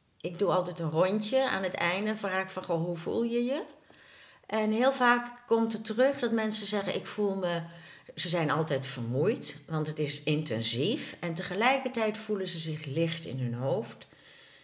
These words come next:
En dat, eh, duidt er eigenlijk op dat ze leeg zijn in hun hoofd. Ze komen vol met, met, eh,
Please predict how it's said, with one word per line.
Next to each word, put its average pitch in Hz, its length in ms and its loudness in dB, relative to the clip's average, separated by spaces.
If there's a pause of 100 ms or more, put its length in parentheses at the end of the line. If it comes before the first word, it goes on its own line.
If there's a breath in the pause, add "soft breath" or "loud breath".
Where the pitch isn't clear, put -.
En 208 220 -2
dat, 240 260 6 (760)
eh, 180 300 0
duidt 247 300 6
er 233 60 -2
eigenlijk 175 400 0
op 180 180 0
dat 196 200 0
ze 185 220 2 (540 loud breath)
leeg 254 500 6
zijn 120 340 0
in 143 180 -6
hun 135 140 -12
hoofd. 123 460 -8 (300 loud breath)
Ze 208 160 -8
komen 233 360 4
vol 226 460 6
met, 151 360 -2
met, 147 380 -4 (880 soft breath)
eh, 156 120 -6